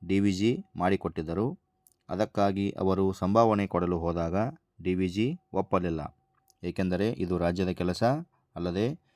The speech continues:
ವಿಶ್ವೇಶ್ವರಯ್ಯ ಎಂಥ ಮಹಾವ್ಯಕ್ತಿ, ಅವರ ಜೊತೆ ವ್ಯವಹರಿಸಿದ್ದೇ ತಮಗೊಂದು ಹೆಮ್ಮೆ. ಹಾಗಿರುವಾಗ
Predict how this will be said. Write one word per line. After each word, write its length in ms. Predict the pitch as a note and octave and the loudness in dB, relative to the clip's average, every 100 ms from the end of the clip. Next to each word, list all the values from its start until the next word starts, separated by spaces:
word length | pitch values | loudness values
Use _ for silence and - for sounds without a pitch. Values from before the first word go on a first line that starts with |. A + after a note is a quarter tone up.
| _ _ _ _ - | _ _ _ _ -10
ವಿಶ್ವೇಶ್ವರಯ್ಯ 680 | F#2+ A#2+ A#2+ A2+ G#2 F#2+ F#2 | -4 0 2 4 4 4 2
ಎಂಥ 220 | G2 G#2+ | 0 -2
ಮಹಾವ್ಯಕ್ತಿ, 800 | F#2+ E2+ F#2+ F#2 F2 - B2+ F3 - | -2 0 0 -2 -4 -4 -4 -6 -8
ಅವರ 260 | D#2+ F2 F2 | -2 0 0
ಜೊತೆ 360 | F2 E2+ F2+ | -4 -4 -2
ವ್ಯವಹರಿಸಿದ್ದೇ 800 | E2+ F2 F#2 G2 - G2+ G#2+ A#2 | 0 0 0 -2 -4 -2 0 0
ತಮಗೊಂದು 480 | - F2+ F2 F2 E2+ | 0 -4 -2 -2 -4
ಹೆಮ್ಮೆ. 380 | D#2 E2+ D#2 - | -6 -6 -6 -10
ಹಾಗಿರುವಾಗ 560 | - D#2 E2 D#2+ D#2 | -8 -6 -4 -4 -2